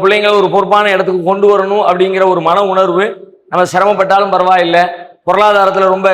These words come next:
கஷ்டமா இருந்தாலும் பரவாயில்ல, ஏதாவது கடன் உடன் வாங்கியாவது, வாய் வைத்த கெட்டியாவது நம்ம பிள்ளைங்களை ஒரு நல்ல முறையில படிக்க வச்சிடணும் அப்படிங்கிற ஒரு உணர்வு ஒரு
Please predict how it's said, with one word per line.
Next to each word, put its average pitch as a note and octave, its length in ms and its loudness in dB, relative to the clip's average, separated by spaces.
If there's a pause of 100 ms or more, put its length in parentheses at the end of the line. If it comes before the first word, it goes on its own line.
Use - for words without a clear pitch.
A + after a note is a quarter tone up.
(100)
கஷ்டமா G#3 320 -2
இருந்தாலும் F#3+ 320 -2
பரவாயில்ல, F3 380 2 (440)
ஏதாவது F#3 260 0
கடன் F#3+ 260 0
உடன் G3+ 240 0
வாங்கியாவது, F#3 580 2 (400)
வாய் G3 280 2
வைத்த F#3+ 220 -2
கெட்டியாவது F#3 600 0 (400)
நம்ம F#3 120 -2 (100)
பிள்ளைங்களை A3+ 320 2 (100)
ஒரு G3 140 0
நல்ல F#3+ 220 2
முறையில G3 320 0
படிக்க F#3+ 240 0
வச்சிடணும் F#3 420 -2
அப்படிங்கிற G3 320 0 (100)
ஒரு E3+ 80 -2 (100)
உணர்வு G3+ 300 2 (600)
ஒரு F#3 100 0